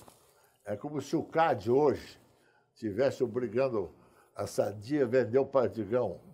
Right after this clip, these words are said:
uma coisa desse tipo. Só que lá, ele, realmente, a Alcoa não só teve que vender a Alcan, como ela teve que dar, abrir mão de todas as patentes dela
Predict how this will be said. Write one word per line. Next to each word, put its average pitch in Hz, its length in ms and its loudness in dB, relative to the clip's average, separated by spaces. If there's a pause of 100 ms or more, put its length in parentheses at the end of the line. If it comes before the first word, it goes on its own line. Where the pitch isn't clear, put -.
(280)
uma 90 120 -18
coisa 107 260 -4
desse 117 240 -8
tipo. 110 280 -10 (640)
Só 175 220 -2
que - 200 0
lá, 160 420 6
ele, 180 220 2 (100)
realmente, 143 720 2 (840)
a 113 100 -2
Alcoa 135 360 4
não 165 160 2
só 127 240 2
teve 113 300 0
que - 140 -10
vender 104 360 -4
a 95 60 0
Alcan, 123 560 -4 (920)
como 123 200 -4
ela 143 160 2
teve 156 240 -2
que 170 120 -8
dar, 123 240 -2 (160)
abrir 110 320 -2
mão 151 220 -4
de 135 140 -2
todas 185 360 0
as 160 140 -2
patentes 139 720 0
dela 151 420 2